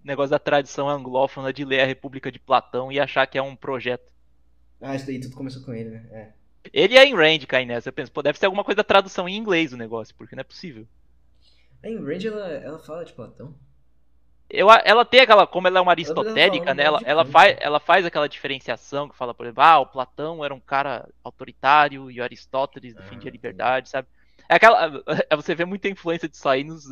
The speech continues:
Speaker 1: vídeos antigos de ideias radicais, né? Que ele, ele foi um dos caras que propagou esse papo aí de que o,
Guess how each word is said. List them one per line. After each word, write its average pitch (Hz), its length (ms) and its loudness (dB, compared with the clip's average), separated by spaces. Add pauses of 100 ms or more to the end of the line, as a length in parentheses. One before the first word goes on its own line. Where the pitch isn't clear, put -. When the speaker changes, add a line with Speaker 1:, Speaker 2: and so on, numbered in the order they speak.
Speaker 1:
vídeos 143 300 -12
antigos 131 340 -12
de 127 60 -14
ideias 123 260 0
radicais, 117 540 -10
né? 117 140 -20 (300)
Que 147 60 -4
ele, 160 240 -4
ele 170 140 -4
foi 175 120 -6
um 170 40 -6
dos - 80 -16
caras 160 180 0
que - 80 -16
propagou 139 580 0
esse - 140 -12
papo 123 380 -2
aí 117 160 -16
de - 100 -20
que - 80 -20
o, - 80 -20